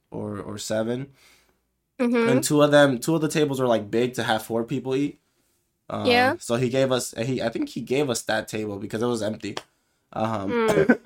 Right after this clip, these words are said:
Speaker 1: <coughs> but, um, I remember we sit down and the menu, I like these menus where they're, like, simple, you know, like, eight items. You know, I'm
Speaker 2: Mm.
Speaker 1: like,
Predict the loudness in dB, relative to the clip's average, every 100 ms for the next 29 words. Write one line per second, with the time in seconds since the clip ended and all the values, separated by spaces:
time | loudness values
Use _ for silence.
0 | -10 0 8 8 8 4 0 -8 _ _
1 | _ _ _ _ 0 4 6 6 6 2
2 | 0 _ _ _ _ _ _ _ _ _
3 | _ _ -6 -2 0 4 4 4 2 -4
4 | -4 -4 -4 -2 2 4 6 6 4 -2
5 | _ _ 8 10 8 6 2 4 4 2
6 | 0 4 6 6 6 4 4 2 -2 -8
7 | -6 2 4 4 2 0 4 8 10 10
8 | 8 4 0 -8 _ _ _ _ _ _
9 | _ -4 4 6 6 6 4 -2